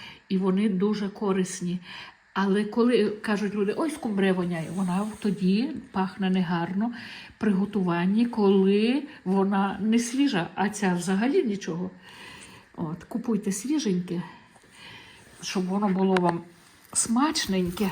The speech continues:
О, гляньте, ну, яка біленька всередині, бачите? О. Давайте я буду бігом її зараз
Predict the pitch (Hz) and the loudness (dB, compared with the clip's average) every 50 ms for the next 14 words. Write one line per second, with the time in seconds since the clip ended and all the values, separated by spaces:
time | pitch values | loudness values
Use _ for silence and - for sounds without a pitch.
0 | - - - 196 190 - - 208 196 190 190 190 185 185 180 185 196 185 180 196 | -4 -4 -2 -2 -2 -2 -2 -2 -2 0 0 0 2 2 2 0 0 2 4 6
1 | 190 190 190 190 190 202 196 190 - 180 185 175 170 170 - 165 175 180 185 208 | 6 8 6 6 4 -2 -4 -4 -2 -2 -2 -2 -2 -2 -4 -4 -2 -4 -4 -4
2 | 214 - - - - - - 185 - - - - _ _ _ _ - _ _ - | -6 -8 -12 -12 -12 -8 -8 -10 -10 -10 -18 -20 _ _ _ _ -20 _ _ -20
3 | _ _ _ - - - - - - - - - - - 170 180 180 202 196 190 | _ _ _ -20 -20 -20 -20 -20 -20 -20 -20 -20 -10 -4 -2 0 0 0 -2 0
4 | - 185 180 180 180 185 180 190 175 180 180 165 180 175 175 175 160 165 175 175 | 0 2 2 2 2 2 0 0 0 0 0 0 0 0 0 0 0 0 -2 0
5 | 180 185 175 175 170 165 - - | 0 0 0 0 -2 -4 -8 -14